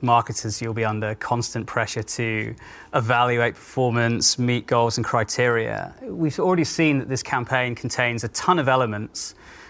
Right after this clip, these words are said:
You probably, like, there's no one-size-fits-all solution to measuring success. So I'd like to hear from both of you on this. Maybe, Rich, if you can start, like, how do you evaluate media performance with it, with, with something like this?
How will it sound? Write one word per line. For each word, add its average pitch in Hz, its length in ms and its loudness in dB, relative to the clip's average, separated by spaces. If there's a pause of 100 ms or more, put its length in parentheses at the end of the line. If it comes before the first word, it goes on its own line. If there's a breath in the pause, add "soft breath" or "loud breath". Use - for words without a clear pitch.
(200 loud breath)
You 135 80 -2
probably, 165 240 2
like, 131 200 2
there's 135 140 0
no 151 180 4
one-size-fits-all 127 920 2
solution 117 420 -2
to 110 100 -6
measuring 113 540 0
success. 117 580 2
So - 400 0
I'd 123 60 4
like 160 140 2
to - 60 -6
hear 127 100 2
from 113 240 -2
both 131 280 2
of 120 80 -6
you 117 120 2
on 113 100 2
this. 110 240 -2 (400 loud breath)
Maybe, 165 160 4
Rich, 170 260 2
if 151 60 2
you 190 100 0
can 170 120 2
start, 113 500 4
like, - 100 2
how - 140 2
do 233 120 -4
you 240 40 2
evaluate 135 500 2
media 120 280 2
performance 110 600 -4
with 107 120 -6
it, 107 120 -4
with, 139 200 -10
with 131 160 -4
something 110 280 -2
like 107 140 -2
this? - 420 -8